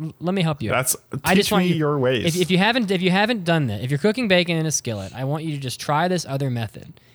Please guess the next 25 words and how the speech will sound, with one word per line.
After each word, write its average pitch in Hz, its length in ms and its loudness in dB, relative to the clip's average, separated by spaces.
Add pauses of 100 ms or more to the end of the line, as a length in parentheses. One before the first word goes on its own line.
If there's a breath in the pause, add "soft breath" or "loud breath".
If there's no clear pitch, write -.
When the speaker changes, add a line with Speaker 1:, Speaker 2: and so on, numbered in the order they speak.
Speaker 1:
Here's 247 260 2
why 196 120 4
you 151 140 4
do 131 100 0
not 139 160 0
cook 120 160 -6
bacon 107 280 -4
in 98 100 -6
a 95 40 -6
skillet. - 380 -12
One, 143 380 -2
it 120 80 -6
will 110 80 -4
burn. 113 260 -8
You 113 140 -10
get, 117 200 -10
you, 120 320 -6
you 139 140 -4
can 131 140 -8
burn 113 180 -6
the 98 80 -6
shit 104 160 -6
out 98 40 -4
of 92 40 -8
yourself 92 360 -8